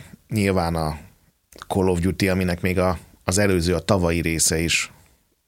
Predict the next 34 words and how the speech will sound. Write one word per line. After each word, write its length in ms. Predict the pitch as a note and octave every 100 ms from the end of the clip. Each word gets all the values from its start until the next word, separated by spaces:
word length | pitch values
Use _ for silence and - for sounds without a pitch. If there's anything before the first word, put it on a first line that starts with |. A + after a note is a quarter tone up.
| _ _
ugyanúgy 360 | A2 G2 F2 D#2+
fönn 200 | G2+ F#2
van 120 | F2
az 120 | E2+
idei 260 | F2+ E2+ E2+
eladási 420 | E2 F2 E2 -
listák 440 | E2+ D#2+ - E2
top 220 | - E2+ -
tízében, 640 | E2+ D#2 E2 D2+ F2 F2+ - - - - _ _
ö, 300 | - E2+ F2 F2+ E2+
mint 200 | F#2+ G2
ahogy 120 | G2
novemberben 800 | G2+ G2 G2 F#2+ F#2 F#2+ F#2+ - _
megjelent 420 | G#2 G2 F#2+ F2+ F2+
ugye 120 | F2
az 100 | F2+
új 160 | G#2+
Call 180 | G2+ G#2+
of 80 | G2+
Duty, 200 | G2 F#2+
amiről 380 | F2+ F2+ F2+ E2+ -
beszéltünk 500 | - F2 G#2+ F2+ F#2+
az 100 | G2
előző 340 | G#2 G#2 G#2
blogban. 560 | F#2+ A#2 A2 A2+ A#2+ A2+ - - - - - _ -
Most 160 | -
hiába 480 | - A#2+ G#2+ G#2 G#2
a 340 | G#2 - F#2 F2+ - _
több 140 | G#2+
kritika, 600 | - A2 A2 A2 A2+ G#2+ G#2+
biztos 480 | G2+ F#2+ - F#2
vagyok 240 | F2+ F#2 F2+
benne, 280 | F2 F2 F2
hogy, 280 | F2+ F2